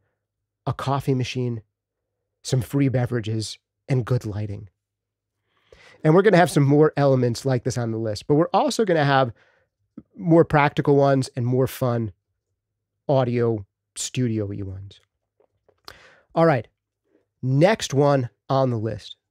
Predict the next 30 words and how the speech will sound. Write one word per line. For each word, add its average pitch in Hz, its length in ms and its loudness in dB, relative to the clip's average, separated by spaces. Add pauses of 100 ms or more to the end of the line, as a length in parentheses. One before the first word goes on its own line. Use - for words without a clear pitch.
But 170 80 0
before 269 380 0
I 285 80 2
get 170 220 2
into 143 280 0
it, 113 140 -12 (760)
this 220 220 -2
is 214 80 -2
probably 185 260 2
one 160 140 4
of 151 60 2
the 139 40 0
most 147 260 2
important 170 600 0 (200)
audio 180 480 2
engineering 143 580 0
things 101 440 -12 (500)
that 147 180 0
can 127 240 -2 (920)
save 185 640 0
your 165 120 2
sessions 120 640 -4
from 123 160 -6
going 113 300 -4
wrong. 98 300 -12 (1200)
But 147 80 -2
before 220 460 4
I 180 80 2
give 151 260 2
you, 107 200 -4